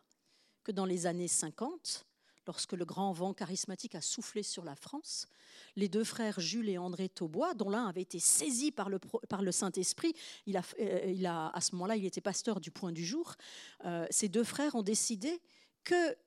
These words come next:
l'irruption de l'Esprit dans la vie de la fédération n'allait pas être source de division. Et ils ont écrit ce texte dans les années cinquante, je crois que c'était en mille neuf cent cinquante-deux, ce que nous croyons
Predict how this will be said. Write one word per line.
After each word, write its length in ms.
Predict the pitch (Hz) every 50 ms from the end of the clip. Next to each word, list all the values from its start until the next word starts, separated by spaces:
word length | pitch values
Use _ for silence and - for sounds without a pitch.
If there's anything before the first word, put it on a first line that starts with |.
| - 190 - -
l'irruption 760 | 214 269 330 - 359 349 262 - - - - 392 415 415 370
de 100 | 254 294
l'Esprit 560 | 269 311 - - - - - - 381 381 302
dans 120 | 240 262
la 140 | 240 220 226
vie 280 | 214 220 247 392 392 339
de 80 | 254
la 100 | 285 247
fédération 880 | - - - 302 262 269 262 240 226 202 - - - - 339 370 381 359 - - - - - -
n'allait 260 | 226 254 311 320 359 359
pas 220 | - 392 392 381 359 -
être 260 | 349 349 349 - 359 -
source 340 | - - 381 359 302 277
de 80 | 262 359
division. 580 | 269 392 392 392 359 320 381 403 415 392 339 - _ _ _ _ _ _ _ _ _ _ _ _ _ _ _ _ _ _ _ _ _ _ _ _ _ _ _ _ _ _ _ _ _ _ _ - - - - - -
Et 80 | 277 311
ils 220 | 339 320 294 311
ont 100 | 339 349
écrit 280 | 359 349 - - 392 -
ce 100 | - 349
texte 560 | - - 370 359 359 349 - - - - 269
dans 220 | 226 208 269 285
les 180 | 285 285 277 247
années 200 | 269 269 285 285
cinquante, 520 | - - - 262 262 254 - 349 370 359 -
je 60 | -
crois 120 | - 277
que 60 | 262 -
c'était 120 | - 277
en 60 | 247
mille 140 | 254 311 311
neuf 100 | 320 -
cent 140 | - 302 269
cinquante-deux, 540 | - 277 247 - 269 262 262 254 359 415 415 - - - - -
ce 140 | - - 359
que 180 | - 370 370
nous 240 | 330 339 381 427 392
croyons 520 | - - 359 349 339 311 330 349 349 311